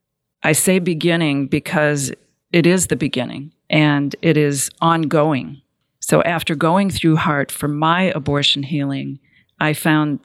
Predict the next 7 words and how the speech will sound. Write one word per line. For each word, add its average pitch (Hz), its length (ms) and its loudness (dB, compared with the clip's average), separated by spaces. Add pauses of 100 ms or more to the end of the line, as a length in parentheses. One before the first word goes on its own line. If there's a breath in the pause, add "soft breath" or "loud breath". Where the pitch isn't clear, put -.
that 143 320 0 (380)
I 151 160 2
had 156 180 2
acquired 165 640 -4
tools 139 680 2 (580)
to - 120 4
use 147 720 0